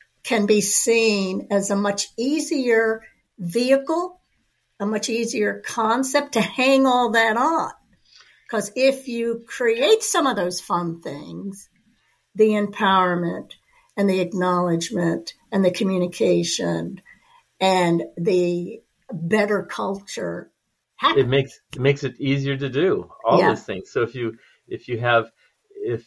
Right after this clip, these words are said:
Speaker 2: uh, a group gets together on a task force for a challenge, if they enjoy each other and they enjoy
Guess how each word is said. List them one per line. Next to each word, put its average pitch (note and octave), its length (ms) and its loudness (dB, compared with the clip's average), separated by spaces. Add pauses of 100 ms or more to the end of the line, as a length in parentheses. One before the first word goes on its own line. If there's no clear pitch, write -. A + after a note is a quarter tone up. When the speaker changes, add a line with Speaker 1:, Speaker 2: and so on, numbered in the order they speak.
Speaker 2:
uh, G2+ 360 0 (260)
a A2 60 -8
group C3 240 -6
gets C#3+ 180 -6
together C3+ 340 2
on B2 120 0
a G2 80 -8
task C3+ 440 0
force C3 240 -4
for G#2+ 320 -2
a G2+ 80 -4
challenge, C3+ 480 -4 (360)
if B2+ 240 -2
they D3+ 200 4
enjoy D3+ 440 4
each F3 280 0
other A2+ 480 2
and A2+ 140 -4
they C3 100 0
enjoy B2+ 560 0